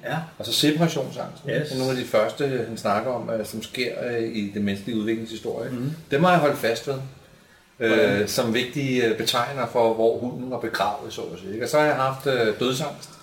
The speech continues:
Speaker 1: Ja.
Speaker 2: Jeg siger det også, så, så, så
Speaker 1: Åh,
Speaker 2: det er nogle af de
Speaker 1: fedt.
Speaker 2: tre, øh, store temaer, ikke?
Speaker 1: Ja.
Speaker 2: Knyttet sig til angstanfalden, ikke?
Speaker 1: Mm.
Speaker 2: Og så kan man sige, så nogle gange har jeg, øh, lykkes at være i, øh, det rum, som Kierkegaard åbner op for, og i øvrigt også Heidegger, som vi ikke taler om.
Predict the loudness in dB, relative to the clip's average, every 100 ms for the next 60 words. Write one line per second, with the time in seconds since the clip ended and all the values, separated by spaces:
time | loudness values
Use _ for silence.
0 | -12 -6 -6 -8 -20 -10 -6 -4 0 2
1 | 2 0 0 0 2 2 2 2 4 4
2 | 4 2 2 2 2 2 2 2 2 2
3 | 2 0 0 -2 -4 -6 -4 -4 -2 -2
4 | -2 -2 -4 -6 -6 -2 0 0 -2 -2
5 | 2 2 0 -8 -18 -20 -10 0 2 2
6 | 4 4 6 6 4 4 4 4 4 4
7 | 4 2 2 0 2 2 2 2 4 4
8 | 4 4 4 2 0 2 2 2 0 0
9 | 2 2 0 -2 -2 -4 -8 -2 0 2
10 | 2 2 -2 0 0 0 0 -2 0 0
11 | 2 2 0 0 0 -2 -6 -8 -8 -4
12 | -4 -4 -6